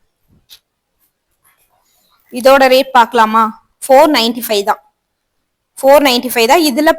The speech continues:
பல்லுல டசல்ஸ் இல்ல. எல்லாமே அந்த முந்தி கலர்ல தான் பிளைனா பிளவுஸ் வரும். அந்த பிளைன் பிளவுஸ்ல வந்து அங்கங்க கோல்டன் ஜெரி, காப்பர் ஜெரியில புட்டா கொடுத்திருப்பாங்க. இங்க பாருங்க, எல்லோலயே வந்து பாத்தீங்கன்னா இன்னொரு மாம்பழ எல்லோ, மாம்பழ எல்லோக்கு மேட்சாவே கிரீன் கலர்ல உங்களுக்கு வந்து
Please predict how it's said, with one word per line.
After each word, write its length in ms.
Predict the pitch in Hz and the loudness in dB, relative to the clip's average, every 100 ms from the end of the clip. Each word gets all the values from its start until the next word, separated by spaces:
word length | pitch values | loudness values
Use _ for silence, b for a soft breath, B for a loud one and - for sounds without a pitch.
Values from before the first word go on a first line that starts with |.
| 262 | 0
பல்லுல 680 | 233 262 277 269 262 277 349 | -2 -2 0 0 0 0 0
டசல்ஸ் 380 | 214 - 226 233 - | -2 -2 -2 -4 -8
இல்ல. 460 | 220 220 220 - _ _ _ B B B | -10 -6 -4 -6 _ _ _ B B B
எல்லாமே 360 | 247 277 349 349 | 0 2 2 2
அந்த 140 | 403 302 | 2 2
முந்தி 320 | 285 339 392 | 2 2 2
கலர்ல 320 | - 294 262 | 2 2 4
தான் 200 | 247 403 440 | 4 2 0
பிளைனா 440 | 285 247 320 349 370 | -2 0 2 2 2
பிளவுஸ் 280 | 262 247 - | 2 0 0
வரும். 220 | 240 403 | 2 2
அந்த 120 | 302 285 | 2 0
பிளைன் 300 | 262 277 381 | -2 0 0
பிளவுஸ்ல 340 | 330 294 320 277 | 2 0 0 0
வந்து 140 | 294 | 4
அங்கங்க 400 | 392 285 294 285 494 B B B 220 | 4 4 2 2 0 B B B 2
கோல்டன் 400 | 294 359 359 311 | 4 4 2 2
ஜெரி, 140 | 320 | 0
காப்பர் 360 | 349 262 269 254 | 2 0 0 0
ஜெரியில 260 | 254 262 415 | 0 2 0
புட்டா 220 | 339 - 311 | -2 -2 -2
கொடுத்திருப்பாங்க. 460 | 254 - 233 226 | -2 -4 -2 0
இங்க 120 | 247 277 | 0 0
பாருங்க, 260 | 262 240 233 | 0 2 2
எல்லோலயே 420 | 277 349 330 311 349 | 4 4 4 2 2
வந்து 180 | 277 294 | 0 -2
பாத்தீங்கன்னா 320 | 269 262 359 | -6 -4 -2
இன்னொரு 200 | 277 233 233 | 0 0 2
மாம்பழ 340 | 220 269 302 262 226 | 4 4 2 2 2
எல்லோ, 180 | 226 349 | 0 2
மாம்பழ 240 | 320 294 339 | 2 4 4
எல்லோக்கு 240 | 277 269 302 | 4 2 0
மேட்சாவே 460 | 233 240 - 254 302 233 | 0 0 0 0 0 0
கிரீன் 260 | 269 285 302 | 0 0 2
கலர்ல 300 | 240 226 311 | 2 4 2
உங்களுக்கு 300 | 339 254 226 | 0 -2 -2
வந்து 160 | 226 392 | 0 0